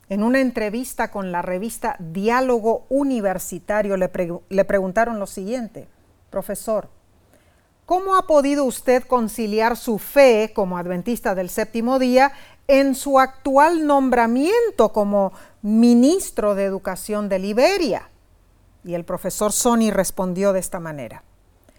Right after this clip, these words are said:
"Nunca permito que mi trabajo entre en conflicto con mi fe. A donde quiera voy, llevo mi religión conmigo. A donde quiera he buscado empleo,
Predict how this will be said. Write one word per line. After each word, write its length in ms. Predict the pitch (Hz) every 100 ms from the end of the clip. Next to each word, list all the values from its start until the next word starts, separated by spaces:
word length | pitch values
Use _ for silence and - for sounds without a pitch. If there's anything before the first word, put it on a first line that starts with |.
| _ _ -
"Nunca 760 | 247 320 403 403 381 - 349
permito 840 | - 254 220 233 262 269 - 254
que 140 | 247 202
mi 180 | 196
trabajo 640 | 185 185 175 214 208 233 - -
entre 600 | 277 294 285 - 277 269 - _ _ _ _
en 200 | 233 233
conflicto 760 | 226 214 190 - 226 226 - 208
con 220 | 190 170
mi 140 | 170
fe. 400 | - - 160 - _ _ _ _ _ _ _ _
A 140 | 185 196
donde 380 | 208 214 208
quiera 400 | - 294 370 339
voy, 320 | 226 254 320 427 440 - - _ _ _
llevo 560 | 185 175 202 220 247 277
mi 160 | 262
religión 640 | 247 233 208 190 214 208 202
conmigo. 720 | 220 220 226 277 269 180 - _ _ _ _ _ _ _
A 140 | 214 202
donde 420 | 214 220 208 202
quiera 600 | - 254 339 427 403 269
he 40 |
buscado 640 | 240 247 - 254 233 220 214
empleo, 800 | 214 214 330 392 349 269 359